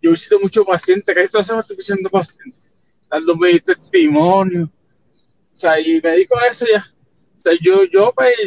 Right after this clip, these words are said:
me retiré del, del trabajo, o sea, ya unos chivitos con gente por ahí, para que, pues, en realidad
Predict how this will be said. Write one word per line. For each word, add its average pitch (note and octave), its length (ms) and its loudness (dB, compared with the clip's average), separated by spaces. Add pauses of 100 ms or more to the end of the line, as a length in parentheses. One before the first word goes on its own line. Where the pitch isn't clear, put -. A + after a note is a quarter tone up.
(200)
me E4+ 80 2
retiré F#4+ 500 2
del, G4+ 320 2 (580)
del G3 200 -2
trabajo, F#3+ 500 0
o G#3+ 40 -4
sea, E3+ 220 0
ya D#3 160 2
unos G#3 220 -2
chivitos G#3+ 460 -4
con G3 140 0
gente G3+ 260 -6
por G3+ 160 0
ahí, F3+ 440 -4
para G#3 200 2
que, E3+ 260 0 (840)
pues, F3+ 120 2
en F3+ 60 0
realidad G3+ 320 4